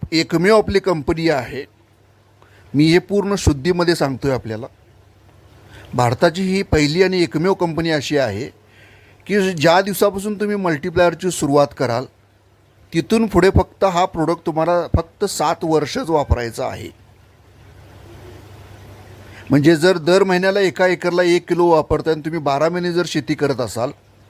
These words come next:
तर बारा महिन्याचे बारा किलो झाले आणि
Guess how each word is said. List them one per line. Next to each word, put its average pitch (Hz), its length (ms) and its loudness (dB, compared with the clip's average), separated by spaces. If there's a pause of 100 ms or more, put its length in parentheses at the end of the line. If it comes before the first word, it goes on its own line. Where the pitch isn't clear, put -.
(460)
तर 147 40 4
बारा 139 340 4
महिन्याचे 170 360 -2
बारा 143 280 0
किलो 160 280 -2
झाले 127 300 -4 (1080)
आणि 131 120 2